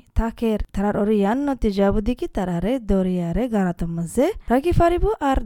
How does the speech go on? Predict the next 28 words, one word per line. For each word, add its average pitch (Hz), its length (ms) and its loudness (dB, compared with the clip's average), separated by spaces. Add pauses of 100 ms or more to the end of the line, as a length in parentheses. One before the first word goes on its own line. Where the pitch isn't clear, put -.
দেশে 190 300 -4
আনতো 156 340 -4 (140)
নেলাই 165 340 -4
দি 160 140 -6
পারিব। 165 280 -4 (440)
যে - 140 -2
দেশে 302 160 0 (100)
তোমার 320 280 4
ভিসার 254 400 4
মুদ্দত 196 360 0
যাইলে 202 320 4
গই 349 140 2 (180)
তোমার 196 200 0 (100)
তো 269 80 2 (140)
কি 202 120 0 (100)
করা 165 300 -2
পড়িব 175 260 -6 (460)
অস্ট্রেলিয়া 165 560 -6
তাই? 175 180 -2 (480)
পঞ্চাশ 233 420 -2 (220)
বছর 202 340 -2
জগা 220 280 0 (280)
ইটালিয়ান 269 560 0 (320)
কার্পেন্টার 185 580 -4 (240)
ইবার 196 200 0 (100)
নাম 156 140 -8 (200)
লিখি 196 260 -6 (120)
গিয়া 226 180 0